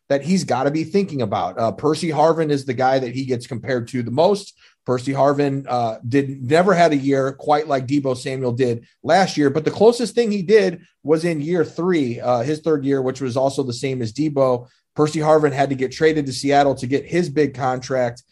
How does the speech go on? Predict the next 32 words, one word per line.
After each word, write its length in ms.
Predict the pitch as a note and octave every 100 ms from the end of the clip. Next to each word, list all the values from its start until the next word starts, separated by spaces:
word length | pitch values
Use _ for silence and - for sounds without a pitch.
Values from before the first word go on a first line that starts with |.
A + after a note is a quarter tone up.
| _ -
um, 320 | A#2+ B2 B2
and 120 | B2+
he 140 | C#3+ F3
was 120 | D3+
never 220 | E3 F3+
the 60 | E3
same. 380 | - F#3+ B2 G2
He 120 | C#3
was 120 | C3+
never 180 | D#3 D#3+
the 60 |
same 280 | D3 E3 E3+
again. 180 | C3+ A2+
And 100 | G#2
so 140 | - B2+
I 60 |
think 180 | C3 B2+
Deebo 240 | C3+ C#3+
Samuel 400 | C3+ C3+ C#3 C3+
is 220 | B2+ A#2+ _ _ _ -
probably 420 | D3+ E3+ D#3+ D#3
thinking 360 | C#3 E3+ F3+ D#3+
about 260 | D3 C3
those 200 | C3 C#3
kinds 300 | C#3 D3 C#3
of 80 | B2
things 240 | E3 E3
in 100 | C#3
terms 280 | A#2+ C#3+ C3+
of 100 | B2+
his 160 | B2+ A#2
usage. 400 | E3 F#3 F#3+